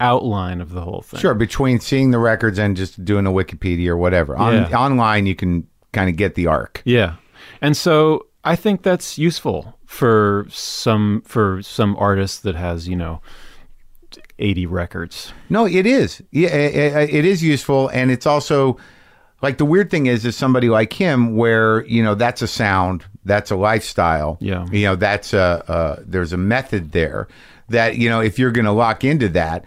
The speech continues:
Speaker 2: y-, it, there's not gonna be necessarily a lot of new things. There's not gonna be a period of Lemmy unless you go back to Hawkwind for those two records where
Speaker 1: Yeah.
Speaker 2: he played bass and sang some, that it's gonna shift a lot.
Speaker 1: Yeah.
Speaker 2: And there's a, there, I guess there's a comfort, but there's also a sort of, like,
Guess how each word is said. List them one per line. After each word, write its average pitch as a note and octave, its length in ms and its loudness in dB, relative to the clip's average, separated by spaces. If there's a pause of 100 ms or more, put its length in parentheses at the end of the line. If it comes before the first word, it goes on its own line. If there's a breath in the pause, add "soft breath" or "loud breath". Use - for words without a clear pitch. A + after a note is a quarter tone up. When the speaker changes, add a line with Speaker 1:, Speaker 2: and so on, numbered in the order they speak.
(300 soft breath)
Speaker 2:
y-, B2+ 200 -4
it, B2+ 180 -8
there's C3+ 220 0
not C#3+ 200 0
gonna B2+ 140 0
be A2+ 140 2
necessarily G#2 680 0
a F2 80 0
lot F2+ 160 2
of E2 100 -4
new F#2+ 220 0
things. E2+ 480 -4
There's G#2 120 0
not A2 180 0
gonna G2+ 140 0
be F#2 120 0
a F#2 60 0
period G#2 400 2
of D#2 100 -2
Lemmy F#2 400 0 (160 loud breath)
unless F#2+ 280 -2
you G2+ 60 -2
go F2+ 140 0
back F2 220 0
to D#2+ 80 -2
Hawkwind F2+ 600 0
for F#2 140 -2
those F2 180 2
two G2 180 0
records F2+ 520 0
where E2+ 100 0
Speaker 1:
Yeah. F#2 120 2
Speaker 2:
he F2 60 -4
played F2 220 2
bass G2+ 260 2
and E2+ 140 -4
sang C#3 280 0
some, F2+ 380 -2 (360 loud breath)
that A2+ 160 2
it's G#2+ 120 -4
gonna A2+ 180 0
shift - 360 -2
a F#2 40 2
lot. F#2+ 400 -2 (180)
Speaker 1:
Yeah. F2 300 -6 (260 soft breath)
Speaker 2:
And A#2+ 160 2
there's A#2+ 220 2
a, G2+ 140 0
there, A2 240 0
I A#2 80 -4
guess A#2+ 220 -2
there's G#2+ 140 -2
a G#2+ 60 -2
comfort, B2 420 0
but G#2+ 140 -2
there's G2+ 160 -4
also A2 400 2
a A2 160 0
sort A2 240 0
of, F#2 80 -2
like, G2 260 0